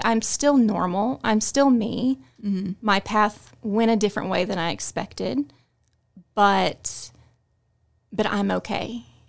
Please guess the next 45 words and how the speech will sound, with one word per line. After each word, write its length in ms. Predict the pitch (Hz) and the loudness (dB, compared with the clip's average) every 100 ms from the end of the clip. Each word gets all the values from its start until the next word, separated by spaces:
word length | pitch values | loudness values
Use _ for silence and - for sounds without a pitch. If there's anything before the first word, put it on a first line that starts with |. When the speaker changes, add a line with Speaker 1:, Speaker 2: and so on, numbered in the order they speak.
| - | -2
Speaker 1:
And 180 | 220 | 0
just 180 | 208 208 | 2 0
Speaker 2:
Yeah. 40 | 202 | 2
Speaker 1:
those 220 | 202 196 | 0 2
little 160 | 196 | -2
things 320 | 190 185 190 180 | -2 -4 -4 -6
is 120 | - | -4
what 140 | 185 | -4
made 240 | 175 180 185 | -2 -2 -2
me 240 | 175 - | -4 -6
okay. 460 | - - - 247 233 - | -8 -8 -10 -10 -14 -10
Speaker 2:
Yeah. 360 | 202 - 196 - _ _ _ _ _ - | -8 -6 -8 -12 _ _ _ _ _ -2
Well, 220 | 233 226 | 2 2
I, 300 | - 220 226 | 2 2 2
props 380 | - 233 262 285 | 2 4 4 2
to 80 | 240 | 0
you 160 | 220 | 2
for 140 | 220 220 | 2 0
being 280 | 208 208 208 | 0 0 -2
so 440 | 202 202 196 196 | -2 -2 -2 -6
vulnerable 680 | 180 214 208 214 220 233 233 | -2 -2 2 2 4 6 6
and 220 | 208 196 | 4 0
writing 300 | 185 196 214 | 0 0 0
about 240 | 220 214 220 | 2 2 4
it 120 | 220 | 2
and 140 | 190 | 0
sharing 360 | 190 190 190 202 | -2 -2 -2 0
that, 360 | 214 214 220 - - - - - | 2 2 0 -4 -20 -20 -10 0
um, 460 | 196 185 175 175 - _ _ | 0 0 -2 -4 -8 _ _
because 240 | 196 208 196 | -2 -2 0
that 180 | 196 | 0
can 120 | 262 277 | 4 4
be 100 | 240 | 2
hard 600 | 196 185 233 190 160 - | -2 0 0 0 -4 -6
to, 220 | 190 180 | -4 -4
you 140 | 254 185 | -4 -4
know, 80 | 175 | -4
put 140 | - | -4
yourself 340 | 196 - 175 | -4 -6 -4
out 160 | - 170 | -4 -4
there 120 | 170 | -6
like 180 | - 170 | -6 -6
that. 260 | - - - | -6 -8 -8
So 140 | 170 | -6
that's, 340 | 165 165 - | -4 -6 -10